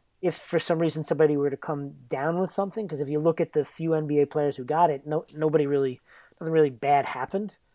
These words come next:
But they really gotta worry about the, the coaches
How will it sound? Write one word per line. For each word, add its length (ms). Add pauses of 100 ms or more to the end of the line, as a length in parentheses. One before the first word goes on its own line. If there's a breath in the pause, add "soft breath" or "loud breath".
(320)
But 100
they 100
really 160
gotta 140
worry 240
about 260
the, 280 (100)
the 80
coaches 640